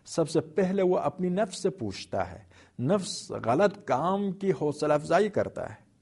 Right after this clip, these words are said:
غلط کام کی تشویق کرتا ہے، غلط کام کی تعریف کرتا ہے، غلط، غلط کام کی آرائش کر کے خوبصورت بنا کر پیش کرتا ہے۔ یہ نفس کا کام ہے۔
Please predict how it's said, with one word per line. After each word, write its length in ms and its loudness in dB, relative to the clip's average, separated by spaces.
غلط 440 2
کام 300 4
کی 120 0
تشویق 680 -2
کرتا 320 0
ہے، 120 -12
غلط 360 2
کام 240 2
کی 120 -4
تعریف 500 2
کرتا 420 -4
ہے، 100 -12
غلط، 520 0
غلط 340 0
کام 440 2
کی 180 -4
آرائش 680 4
کر 220 4
کے 320 -4
خوبصورت 720 0
بنا 360 -2
کر 160 -4
پیش 280 -6
کرتا 320 -10
ہے۔ 80 -20
یہ 60 0
نفس 260 0
کا 60 2
کام 320 0
ہے۔ 140 -8